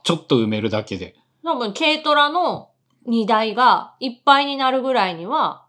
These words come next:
Speaker 2: 積んでた。
Speaker 1: そんなに積んだっけ？まあやっぱそのぐらい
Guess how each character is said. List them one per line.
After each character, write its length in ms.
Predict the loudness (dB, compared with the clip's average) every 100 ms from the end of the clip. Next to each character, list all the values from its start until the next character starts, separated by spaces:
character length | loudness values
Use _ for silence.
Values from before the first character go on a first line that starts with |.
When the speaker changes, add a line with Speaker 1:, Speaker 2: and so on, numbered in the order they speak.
| _
Speaker 2:
積 180 | -10 -8
ん 80 | -6
で 120 | -8
た。 240 | -10 -16 _ _ _ _
Speaker 1:
そ 140 | -4 -2
ん 40 |
な 60 | 0
に 160 | -2
積 120 | -2 -2
ん 40 |
だ 80 | -2
っ 60 | -6
け？ 180 | -18 _ _ _ _
ま 120 | 4
あ 40 | 4
や 80 | 2
っ 60 |
ぱ 120 | -2
そ 160 | -2 0
の 100 | 2
ぐ 120 | 4
ら 120 | 4
い 220 | 2 -4